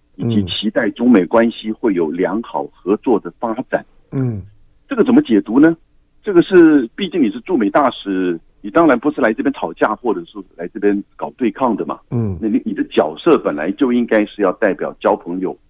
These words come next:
Speaker 1: 然后呢，增加互动跟对话的。所以他目前还是一个在美国的驻美大使，虽然已经发布做这个外交部长，因此他的谈话当然要符合他现在的身份跟角色。
Speaker 2: 嗯。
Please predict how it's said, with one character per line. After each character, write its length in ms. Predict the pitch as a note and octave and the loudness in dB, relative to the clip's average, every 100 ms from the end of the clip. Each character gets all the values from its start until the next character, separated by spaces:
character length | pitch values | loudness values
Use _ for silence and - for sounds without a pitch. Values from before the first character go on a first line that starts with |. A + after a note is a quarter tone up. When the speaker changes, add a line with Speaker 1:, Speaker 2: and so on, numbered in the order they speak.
| _ - | _ -14
Speaker 1:
然 120 | D#2+ | -6
后 140 | G2 | -4
呢， 180 | E2+ D#2 _ _ | -4 -6 _ _
增 160 | G#2 F#2 | -4 0
加 160 | G#2 F2 | 0 0
互 240 | - F#2 | -4 -6
动 180 | G2+ D#2+ | -6 -6
跟 200 | F2+ F2 | -6 -6
对 160 | G#2+ | -6
话 240 | E2+ B2+ E2 | -4 -4 -4
的。 320 | - _ - _ _ - | -8 _ -20 _ _ -8
所 80 | C3+ | -2
以 60 | |
他 80 | D3 | 0
目 180 | F3+ G3 | 0 -2
前 160 | - | -2
还 300 | - - G#2 | -4 -2 -2
是 220 | D4 D#3+ B2+ | -2 -2 -4
一 80 | |
个 180 | A#2+ B2 | 0 -2
在 280 | G#2 A#2+ G2 - _ _ _ | 0 0 0 -4 _ _ _
美 200 | G2+ F2+ | -6 -6
国 200 | - G#2 | -2 0
的 120 | C#3 | 2
驻 180 | C3 C#3+ | 0 0
美 140 | G#2 E2+ | -2 -2
大 260 | C3+ A2+ | -2 -2
使， 220 | - E2+ | -4 -10
虽 180 | E2+ A#2+ | -6 -4
然 140 | G2 F2 | -2 -4
已 20 | |
经 160 | F#2 F2 | -6 -4
发 200 | G#2+ A2+ | -4 -4
布 240 | A2+ F#2 _ _ _ _ - | -8 -10 _ _ _ _ -8
做 320 | G2+ F2+ E2 | 0 2 2
这 160 | - E2 | -4 -4
个 60 | |
外 120 | A2 | 0
交 140 | F#2+ A2+ | 2 0
部 160 | A#2+ | -2
长， 160 | D#2+ C#2 _ _ _ _ _ - | -6 -8 _ _ _ _ _ -6
因 120 | E3 | -6
此 140 | E3 | -4
他 140 | D3+ D#3+ | -2 -2
的 80 | C#3 | -2
谈 220 | - A2+ | -4 -4
话 180 | C#3+ G#2+ D3+ | -2 -2 -2
当 100 | C3+ | -2
然 80 | |
要 80 | A#2 | -2
符 200 | - E2+ | -4 -12
合 160 | - F2+ | -10 -8
他 140 | - | -8
现 180 | - A#2+ | -6 -4
在 100 | F2+ | -4
的 60 | E2+ | -6
身 200 | A#2+ A#2 | -6 -2
份 160 | A#2 | -4
跟 180 | G2 G#2+ | -4 -8
角 220 | - F2+ - | -8 -10 -12
色。 260 | _ - - _ - | _ -6 -6 _ -6
Speaker 2:
嗯。 300 | B2 A2+ | -4 -4